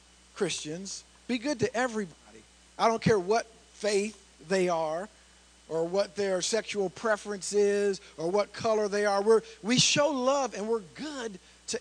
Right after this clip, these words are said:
everyone, and then especially those of the household of faith. Don't turn your back on those of the household of faith. And then we need to understand that faith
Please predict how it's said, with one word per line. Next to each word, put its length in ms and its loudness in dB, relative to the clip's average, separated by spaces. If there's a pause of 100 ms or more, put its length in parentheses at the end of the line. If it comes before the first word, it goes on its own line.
everyone, 800 -6 (680)
and 200 8
then 100 6
especially 920 4
those 580 0 (300)
of 100 -2
the 120 -2
household 560 -6
of 80 -14
faith. 360 -12
Don't 220 -6
turn 200 -6
your 140 -6
back 380 -8 (800)
on 100 -4
those 240 6
of 80 -4
the 80 -8
household 420 -4
of 60 -18
faith. 300 -12 (960)
And 140 4
then 260 2
we 140 -2
need 180 0
to 100 2
understand 640 -2
that 160 -2
faith 640 0